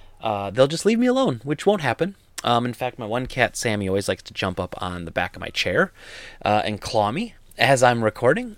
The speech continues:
<laughs> So that's not good. Uh, but yeah, so, you know, if you listen to this podcast regularly, you know that I have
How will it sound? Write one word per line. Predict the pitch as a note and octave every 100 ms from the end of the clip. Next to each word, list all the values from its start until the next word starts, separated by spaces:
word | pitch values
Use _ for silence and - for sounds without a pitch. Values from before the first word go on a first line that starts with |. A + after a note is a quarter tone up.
| -
<laughs> | - - - - - D#3 -
So | - - -
that's | A#2+ -
not | A2 G2+ -
good. | G#2+ F3+ - - - - - - -
Uh, | A#2+ B2+ C3
but | - F#3 F#3
yeah, | B3+
so, | G#3 - F3 E3+ E3+
you | - E3
know, | D3+ D3 D3 -
if | C#3+ -
you | C#3
listen | C#3 F#3 - D#3+ C#3+ C3+
to | C#3 B2
this | A2+ -
podcast | A2+ F#2+ - F2 E2+ -
regularly, | G2+ F#2+ E2+ D#2+ D#2+ D#2 C#2
you | F#2+ G2
know | G2+ G2+ F#2+
that | F#2 F#2 F2+ E2+ - - -
I | - B2
have | B2 B2+ A2+ G#2 G2